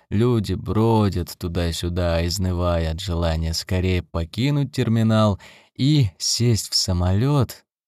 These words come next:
или отправиться на такси домой. Всё это создаёт злокачественную атмосферу. За обманчивым гостеприимством, обещаниями вкусной еды, приятных напитков, семейного отдыха, комфорта и расслабления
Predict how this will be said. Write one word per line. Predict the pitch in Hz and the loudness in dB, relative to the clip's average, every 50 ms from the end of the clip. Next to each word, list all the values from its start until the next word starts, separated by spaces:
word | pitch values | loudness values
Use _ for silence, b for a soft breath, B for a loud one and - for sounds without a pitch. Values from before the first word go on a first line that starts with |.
| _ _ _ | _ _ _
или | - 123 147 143 135 | -2 0 2 4 4
отправиться | 107 95 - - - 101 104 104 98 - - - | 2 2 0 0 2 2 4 4 2 -2 -2 -4
на | 95 90 | -4 -2
такси | - 92 - - - 104 | -2 -4 -4 -2 -4 -2
домой. | 87 98 95 95 90 78 76 85 _ _ _ _ b b b b b b b b b b _ | 0 0 0 0 0 -2 -4 -6 _ _ _ _ b b b b b b b b b b _
Всё | - - - - 165 | -8 -8 -2 0 0
это | 165 156 151 139 | 0 0 0 -2
создаёт | - - 117 107 98 120 120 127 135 120 90 | -2 -2 -4 -2 0 0 0 0 0 -2 -2
злокачественную | 90 98 101 107 110 104 _ - 127 139 139 - - - - - 110 110 107 104 | -2 0 0 0 0 -2 _ -2 -2 -2 -2 -4 -8 -6 -4 -2 0 2 2 0
атмосферу. | 104 - 104 107 110 107 - - - - - - - - _ _ _ _ _ _ b b b _ _ | -2 -2 -2 -2 -2 -2 -4 -6 -6 -8 -8 -10 -12 -14 _ _ _ _ _ _ b b b _ _
За | 95 90 120 147 160 | -4 0 2 2 0
обманчивым | 151 - _ 120 120 127 117 117 135 143 147 143 127 107 - - 107 98 98 95 95 92 | 0 -2 _ -2 -2 0 0 0 0 2 2 2 2 0 -2 -6 -6 -2 -2 0 0 0
гостеприимством, | 90 98 - - - 107 98 - 110 117 131 151 165 160 151 139 - - 87 85 76 - B B B B | -2 -2 -4 -4 -6 -6 -4 -2 -2 -2 0 0 -2 -2 -2 -4 -4 -4 -4 -4 -4 -6 B B B B
обещаниями | - 95 92 107 - - 131 131 135 123 110 107 98 | -2 -2 0 -2 0 0 0 0 2 2 2 0 0
вкусной | - _ - 120 117 - - 92 | -2 _ -4 -4 -4 -2 -2 -2
еды, | 87 85 92 82 85 82 98 107 117 117 117 117 | 0 -2 -4 -4 -2 0 0 0 0 0 -2 -4
приятных | 110 - - 95 95 107 123 139 143 - 104 92 - - | -4 -2 -4 -2 0 0 -2 -2 -2 -2 -2 -2 -2 -2
напитков, | 90 85 85 82 _ - 95 95 98 101 101 95 - - 98 95 - _ B B B | -4 -4 -4 -4 _ -2 -2 0 2 0 0 -2 -2 -4 -4 -4 -4 _ B B B
семейного | B - - 120 113 113 113 107 101 101 95 98 101 | B -4 0 2 4 4 4 4 4 4 2 2 2
отдыха, | 104 131 165 170 139 117 - - 101 87 | 2 2 0 0 0 -2 -2 -2 -4 -2
комфорта | - 101 98 95 - - 123 123 117 - - 101 | 0 -2 -2 -2 -2 -4 -4 -4 -4 -2 -4 -4
и | |
расслабления | 95 104 104 - - 117 127 139 143 175 185 208 208 196 190 175 165 | -2 -2 -2 -2 -2 -4 -4 -2 -2 -2 0 0 2 2 0 -2 -4